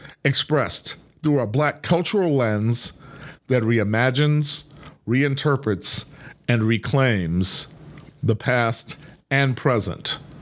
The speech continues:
for a more empowering and inclusive tomorrow." Doctor Martin Luther King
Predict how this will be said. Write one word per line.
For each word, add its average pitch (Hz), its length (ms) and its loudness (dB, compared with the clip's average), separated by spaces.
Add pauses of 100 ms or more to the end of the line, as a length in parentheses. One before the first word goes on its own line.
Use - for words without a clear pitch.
(520)
for 120 260 0
a 110 40 0
more 110 260 2
empowering 110 760 0 (540)
and 117 220 4
inclusive 101 800 0 (160)
tomorrow." 110 680 0 (1400)
Doctor 139 260 0
Martin 143 280 2
Luther 123 220 0
King 104 440 2